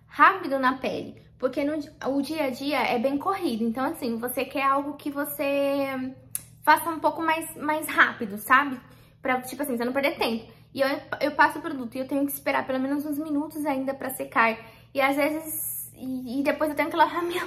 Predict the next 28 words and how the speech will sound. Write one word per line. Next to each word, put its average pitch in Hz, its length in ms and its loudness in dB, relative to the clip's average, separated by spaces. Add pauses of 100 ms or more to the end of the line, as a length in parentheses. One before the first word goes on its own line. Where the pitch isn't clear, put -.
mão, 285 460 2
porque 311 320 -2
fica 302 200 -6
mega, 269 380 -4
ela 262 180 2
fica 285 360 -4
super 277 320 -8
pegajosa. 233 840 -4 (640)
Então 277 220 0
eu 285 140 -2
falo, 247 240 0
"Poxa 254 260 -4
vida", 220 240 -6
eu 226 40 -6
falei, 226 240 0
"Eu 214 80 2
vou 226 400 -4
perder 285 380 2
tempo 320 380 -2
com 381 200 0
isso". 233 480 -2 (300)
E 339 540 -4
o 277 80 -4
produto 285 420 -4
não 302 240 0
é 320 60 2
barato, 302 600 8
mas 427 320 4